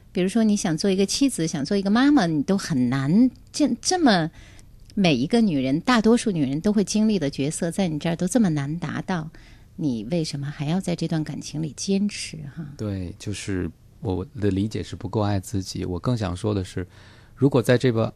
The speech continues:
Speaker 2: 爱中你有这么多的痛苦的话，我只能说你没有做到四个字，就是心甘情愿。
Speaker 1: 嗯。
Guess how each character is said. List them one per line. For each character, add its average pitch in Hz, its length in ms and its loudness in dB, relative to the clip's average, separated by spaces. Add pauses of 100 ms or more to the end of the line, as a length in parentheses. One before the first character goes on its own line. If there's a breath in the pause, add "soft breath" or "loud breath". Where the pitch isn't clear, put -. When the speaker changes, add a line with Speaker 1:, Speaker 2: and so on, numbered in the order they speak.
Speaker 2:
爱 113 200 6
中 117 440 0
你 113 120 2
有 110 140 4
这 143 140 2
么 117 80 2
多 101 140 2
的 92 80 0
痛 107 240 -4
苦 - 160 -8
的 101 100 -8
话， 90 260 -6
我 104 100 -4
只 - 120 -6
能 90 160 -2
说 113 200 -2
你 92 100 2
没 90 80 0
有 107 100 0
做 110 160 -4
到 101 100 -4
四 - 220 -12
个 107 80 -4
字， 104 340 -6
就 107 140 -6
是 92 100 -4
心 110 240 -4
甘 110 200 -2
情 85 220 -6
愿。 98 220 0 (200)
Speaker 1:
嗯。 135 320 0